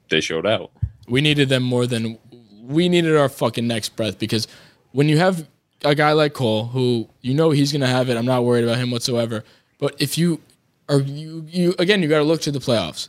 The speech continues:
Speaker 2: This season, you gotta field a three-game team. Like, what, what are you gonna do? Game one, game two, game three, and now we have one, two, three. Like, th-, those three look good. They look very good. And then what do you have after that? You got Clark Schmidt, who I really think should come up,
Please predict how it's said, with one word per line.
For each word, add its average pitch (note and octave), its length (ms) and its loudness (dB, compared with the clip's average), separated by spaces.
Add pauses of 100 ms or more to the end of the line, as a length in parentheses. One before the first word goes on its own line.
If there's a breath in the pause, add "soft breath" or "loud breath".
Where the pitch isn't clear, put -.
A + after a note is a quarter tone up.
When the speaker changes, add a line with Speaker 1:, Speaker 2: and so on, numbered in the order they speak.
Speaker 2:
This D#3 160 2
season, C3 440 0 (340 soft breath)
you D3+ 120 -4
gotta F3+ 160 4
field C#3 520 2
a A#2+ 140 0
three-game C3+ 840 -2 (580)
team. G2+ 380 -8 (160)
Like, A2+ 200 -6
what, D3 300 -2
what D#3 160 2
are F3 40 2
you F#3 80 2
gonna F3+ 160 4
do? C#3+ 180 4
Game B2+ 240 0
one, E3 220 0
game E3+ 180 2
two, D3 200 0
game C#3 200 0
three, B2+ 420 0 (1000 soft breath)
and D3+ 180 0
now D3+ 160 2
we D3+ 120 2
have D3 160 2
one, D3 200 0
two, C3+ 160 -2
three. C#3+ 540 -2
Like, A#2+ 180 -4
th-, D#3 160 0
those E3+ 220 2
three F#3 240 2
look D3 260 0
good. - 320 0 (300)
They D3 80 0
look D#3 160 4
very D#3 360 2
good. D3+ 340 0 (340 soft breath)
And D3+ 100 -2
then D3 240 0
what C#3 200 0
do D#3+ 40 2
you E3 100 4
have E3 340 2
after D#3+ 280 0
that? F3 160 2
You D3 60 -2
got D3+ 160 2
Clark E3+ 240 0
Schmidt, E3+ 200 0
who D#3 100 2
I C3 40 0
really D3 320 2
think C#3 180 -4
should C3+ 140 -4
come C3 180 -4
up, B2+ 220 -4